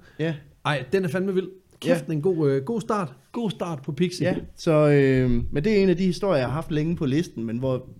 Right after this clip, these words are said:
Speaker 1: altså, der har jo ikke rigtig været mere på det, end,
Speaker 2: End det.
Speaker 1: "Nå, men så gjorde han det, så gjorde han det, så gjorde han det," og så, øh, konklusionen på det hele, ikke? Så,
Speaker 2: Nej, nej.
Speaker 1: øh,
Speaker 2: Ej, det er fandme godt.
Speaker 1: så jeg tænkte, den, den passer godt i, i det her format, og kunne være en god start for det.
Speaker 2: Helt vildt. Helt
Speaker 1: Så,
Speaker 2: vildt.
Speaker 1: øh,
Speaker 2: Skidegod historie.
Speaker 1: ja,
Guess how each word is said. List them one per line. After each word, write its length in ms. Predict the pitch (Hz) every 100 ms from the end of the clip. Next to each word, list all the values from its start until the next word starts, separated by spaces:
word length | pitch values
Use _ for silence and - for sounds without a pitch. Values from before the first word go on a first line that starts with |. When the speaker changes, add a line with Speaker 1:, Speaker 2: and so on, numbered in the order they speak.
| -
Speaker 1:
altså, 200 | 147 -
der 80 | 151
har 100 | 156
jo 60 |
ikke 120 | 190 202
rigtig 220 | - 160
været 300 | 160 190 202
mere 220 | 170 175
på 200 | 175 175
det, 180 | 175 131
end, 100 | 120 - _ _ -
Speaker 2:
End 120 | 147
det. 60 | 139
Speaker 1:
"Nå, 60 |
men 60 | 143
så 100 | 139
gjorde 160 | 156 165
han 100 | 156
det, 120 | 160
så 100 | 147
gjorde 140 | 143
han 120 | 143 131
det, 120 | 143
så 100 | 143
gjorde 180 | 135 135
han 100 | 131
det," 140 | 131
og 80 | 117
så, 140 | 127 120 - 101
øh, 240 | 92 80
konklusionen 580 | - 131 120 - 151 120
på 100 | 117
det 100 | 120
hele, 200 | 151 196
ikke? 120 | 214 - -
Så, 180 | - -
Speaker 2:
Nej, 100 | 107
nej. 160 | 120
Speaker 1:
øh, 180 | 117 117 117 - - - - - - -
Speaker 2:
Ej, 60 | -
det 80 | 120
er 40 | 180
fandme 240 | 180 175
godt. 220 | 147 147
Speaker 1:
så 60 | 165
jeg 80 | 160
tænkte, 300 | 208 - 165
den, 200 | 139 127
den 260 | 135 131
passer 260 | 131 156 156
godt 180 | 147 143
i, 40 | 117 -
i 40 | -
det 40 | 151
her 80 | 143
format, 280 | 135 139 117
og 60 |
kunne 80 | 120
være 60 | 117
en 60 |
god 160 | 143 135
start 280 | 139 127 131
for 120 | 120
det. 100 | 120 - _ -
Speaker 2:
Helt 260 | 214 240
vildt. 200 | 170 165 - _ _
Helt 140 | - 131
Speaker 1:
Så, 60 |
Speaker 2:
vildt. 120 | 165 151
Speaker 1:
øh, 60 | - -
Speaker 2:
Skidegod 380 | - 233 269 165
historie. 340 | 131 143 127
Speaker 1:
ja, 100 | 175